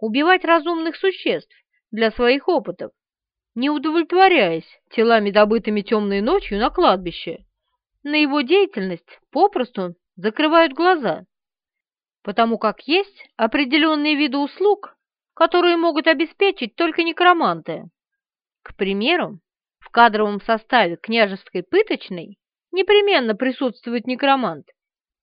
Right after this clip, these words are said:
Если палачу не удастся расколоть допрашиваемого, то чародей – гарантированно добьется нужной информации, хоть и после смерти объекта. «Не знаю, что там,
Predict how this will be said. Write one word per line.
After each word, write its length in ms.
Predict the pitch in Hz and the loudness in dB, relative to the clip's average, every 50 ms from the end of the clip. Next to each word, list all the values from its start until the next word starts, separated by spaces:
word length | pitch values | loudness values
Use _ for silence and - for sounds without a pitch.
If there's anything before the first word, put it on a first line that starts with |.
| _ - | _ -10
Если 340 | 196 196 233 240 - - 226 | -6 -4 -4 -4 -2 -4 -6
палачу 480 | - - 220 226 233 226 - - 254 | -4 0 0 0 0 0 -2 -4 -4
не 140 | 214 202 190 | -2 -2 -2
удастся 500 | 190 180 170 226 226 - 208 _ - 233 | -4 -2 2 2 2 2 2 _ -4 -4
расколоть 520 | 214 220 220 - - 320 339 311 262 226 196 | -4 -4 -2 2 2 4 4 4 0 0 2
допрашиваемого, 1000 | 233 269 - 359 339 233 196 - - 190 180 180 175 170 170 175 165 160 - - 208 _ _ _ _ _ _ _ _ _ _ - | 0 0 2 2 2 2 0 -2 -4 -6 -4 -4 -4 -6 -8 -8 -8 -8 -10 -12 -14 _ _ _ _ _ _ _ _ _ _ -6
то 120 | 202 202 | -4 -4
чародей – 600 | - - 220 196 190 185 175 175 220 302 381 392 - _ _ _ _ - | -2 -2 -2 0 0 0 0 0 0 0 -2 -2 -6 _ _ _ _ -4
гарантированно 800 | 202 208 294 415 480 466 - - 320 339 370 392 359 330 269 254 | 0 2 4 4 2 0 0 2 2 4 4 4 2 2 0 0
добьется 520 | 233 269 277 262 285 285 269 262 - - 294 | 2 2 2 2 0 -2 -2 -2 -4 -4 -4
нужной 340 | 277 277 254 226 214 240 247 | -2 -2 -2 -2 -2 -2 -2
информации, 840 | 247 - 302 311 302 302 269 202 175 - - - 175 160 - 214 _ _ _ _ _ _ _ _ _ | -2 0 0 0 0 0 -2 -2 -4 -6 -8 -8 -8 -8 -10 -12 _ _ _ _ _ _ _ _ _
хоть 280 | - - 453 453 - | -6 -4 -2 2 2
и 60 | 453 440 | 2 2
после 420 | 440 - 311 254 - - 240 226 | 4 2 2 0 0 -2 -6 -8
смерти 420 | - - 269 262 226 196 - - | -4 -2 0 0 0 0 0 0
объекта. 640 | 247 254 247 285 262 202 175 - - - 170 170 - 202 _ _ _ _ _ _ _ _ _ _ _ _ _ _ _ _ _ _ _ _ _ _ _ _ _ _ _ _ _ _ _ _ | 0 0 2 0 -2 -2 -2 -6 -10 -12 -12 -12 -12 -16 _ _ _ _ _ _ _ _ _ _ _ _ _ _ _ _ _ _ _ _ _ _ _ _ _ _ _ _ _ _ _ _
«Не 240 | - 202 214 226 233 | -8 -4 -4 -4 -4
знаю, 360 | 208 208 226 226 208 196 190 | -4 -4 -2 0 0 0 -2
что 300 | 185 - - - 311 359 | -4 -8 -4 -2 -2 -2
там, 340 | 359 - 208 170 165 165 170 | -2 -2 -6 -6 -6 -10 -16